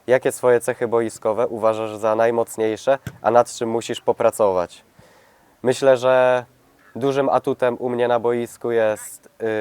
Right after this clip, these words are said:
y, odwaga i wytrzymałość, gra do końca. Nigdy nie pozwoliłem sobie na odstawienie nogi w sytuacjach stykowych.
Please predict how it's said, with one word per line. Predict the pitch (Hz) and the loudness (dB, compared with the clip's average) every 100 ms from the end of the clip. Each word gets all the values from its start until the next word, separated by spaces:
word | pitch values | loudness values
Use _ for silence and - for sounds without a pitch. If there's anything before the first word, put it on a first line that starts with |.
| 107 | -4
y, | - | -4
odwaga | 123 110 127 127 165 190 _ _ _ - _ _ _ _ | -4 2 2 4 0 0 _ _ _ -20 _ _ _ _
i | 120 117 113 113 113 113 110 | -8 -4 -4 -4 -4 -4 -4
wytrzymałość, | 110 131 - 127 123 123 139 175 - - - _ _ _ - | -4 -6 -4 0 2 4 4 0 -4 -20 -20 _ _ _ -14
gra | 98 113 120 113 | -4 2 4 4
do | 107 110 | 2 -2
końca. | 123 120 117 - 139 175 _ _ _ - - - | 2 2 0 2 2 2 _ _ _ -16 -14 -6
Nigdy | 123 113 107 117 117 113 113 107 _ _ _ 107 | -4 -4 -2 2 2 2 -2 -4 _ _ _ -4
nie | 113 117 110 110 107 - _ _ - | 2 2 4 2 -2 -6 _ _ -6
pozwoliłem | 113 113 120 120 | -4 0 2 2
sobie | 113 123 120 | 2 0 2
na | 117 | 2
odstawienie | 135 - - 113 120 113 113 110 | 0 -4 -2 -2 0 0 0 0
nogi | 117 113 110 | 0 -2 -4
w | - | -8
sytuacjach | 117 123 117 110 117 - | -6 2 2 2 -4 -4
stykowych. | - - - 120 131 170 | -10 -6 0 2 2 -2